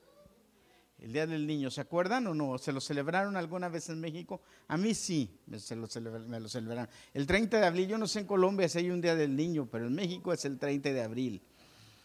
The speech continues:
Y celebramos el Día del Niño y nos hacen fiesta y nos celebran. Entonces, este, yo esta semana meditando en eso, dije, "Voy a, a predicar algo acerca de eso". Así es que yo quiero invitarles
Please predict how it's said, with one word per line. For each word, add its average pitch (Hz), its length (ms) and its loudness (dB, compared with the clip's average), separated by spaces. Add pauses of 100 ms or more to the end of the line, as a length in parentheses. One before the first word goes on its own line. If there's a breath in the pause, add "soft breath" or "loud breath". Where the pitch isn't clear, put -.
Y 143 100 2
celebramos 165 600 2
el 156 100 -2
Día 160 160 6
del 160 220 2
Niño 151 340 0
y 113 180 -4
nos 123 260 -4
hacen 202 240 -6
fiesta 151 560 -2
y 113 60 -6
nos 113 200 -10
celebran. 110 640 -2 (720 soft breath)
Entonces, 175 580 -2
este, 151 400 -4
yo 202 640 0
esta 175 320 -2
semana 180 420 4
meditando 165 640 2
en 165 80 4
eso, 151 320 2
dije, 143 240 -2
"Voy 151 260 -2
a, 156 300 -4 (400 soft breath)
a 135 540 0
predicar 147 500 0
algo 151 400 4
acerca 147 440 0
de 135 120 4
eso". 120 180 -4
Así 135 140 -6
es 160 100 -2
que 180 100 0
yo 180 160 0
quiero 220 220 -2
invitarles 160 720 0